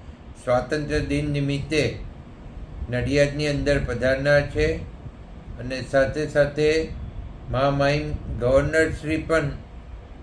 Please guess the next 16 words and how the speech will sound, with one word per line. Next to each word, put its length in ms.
એમની 300
સાથે 640
આ 100
કાર્યક્રમમાં 960
ઉપસ્થિત 680
રહેવાના 460
છે. 360
આજે 680
સાંજનો 460
જે 260
કાર્યક્રમ 640
છે 340
એ 480
સાંસ્કૃતિક 840
કાર્યક્રમ 560
છે 200